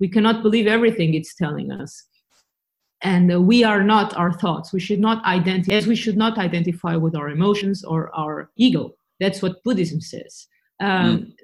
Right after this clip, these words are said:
Speaker 1: the self and the ego are two very different things. And most people have a hard time understanding it because in Buddhist meditation, we, we cultivate the self, not the ego.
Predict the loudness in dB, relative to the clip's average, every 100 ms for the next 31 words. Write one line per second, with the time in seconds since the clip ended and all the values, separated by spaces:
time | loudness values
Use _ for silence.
0 | _ _ -12 -6 -6 0 2 2 0 -6
1 | 0 2 4 4 2 -2 -2 -2 2 4
2 | 4 4 4 2 0 0 0 -2 -4 -14
3 | -10 -10 -10 -4 -2 -2 -4 -2 -2 0
4 | 0 0 -2 -2 -4 -4 -4 -6 -8 -10
5 | -16 -10 -4 -4 -6 _ _ -2 0 2
6 | 4 2 -2 -6 0 2 2 2 2 2
7 | 2 2 2 0 -4 -8 -2 -2 -2 -2
8 | 0 2 0 0 0 0 -4 -10 -6 -4
9 | -6 -4 -4 -4 -12 -12 -4 -2 -2 -4
10 | -4 0 0 -2 -6 -10